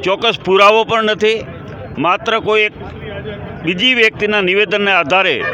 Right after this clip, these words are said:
જ્યારે આ દેશના મુખ્યમંત્રીની ધરપકડ થતી હોય, આનાથી વધારે શરમજનક બાબત કઈ હોઈ શકે?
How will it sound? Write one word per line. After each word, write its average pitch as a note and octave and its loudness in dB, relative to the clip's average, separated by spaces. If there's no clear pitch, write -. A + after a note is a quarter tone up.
જ્યારે F#3 2
આ F#3 2
દેશના F#3 -2
મુખ્યમંત્રીની F3+ -2
ધરપકડ E3 -2
થતી F3 -2
હોય, C#3+ 2
આનાથી F#3 -2
વધારે F3 0
શરમજનક F3+ -2
બાબત E3+ -2
કઈ E3 0
હોઈ C#3 2
શકે? A2 -6